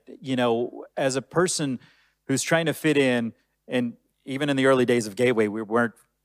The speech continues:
as diverse as we are now. It was just like, if somebody will acknowledge me, I'll stay. There's a second part of that, right? There's the invitation, but then there's a pursuit of the individual, right?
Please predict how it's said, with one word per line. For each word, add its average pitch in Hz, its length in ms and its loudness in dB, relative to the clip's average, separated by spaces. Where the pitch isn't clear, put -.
as 123 200 -2
diverse 120 340 -2
as 104 100 -6
we 110 120 -2
are 110 180 2
now. 117 340 4
It 131 100 -2
was 117 120 0
just 117 160 -4
like, 120 300 0
if 135 140 -6
somebody 156 520 0
will 131 160 0
acknowledge 104 600 -2
me, 85 320 -14
I'll 107 120 4
stay. - 680 -2
There's 127 160 2
a 131 60 2
second 165 280 4
part 120 160 8
of 107 60 6
that, 104 220 6
right? 113 240 6
There's 127 180 4
the 143 140 2
invitation, 131 840 2
but 120 120 0
then 123 160 -2
there's 120 220 -4
a 120 80 -4
pursuit - 720 0
of 131 120 0
the 123 140 2
individual, 104 680 -2
right? 123 260 2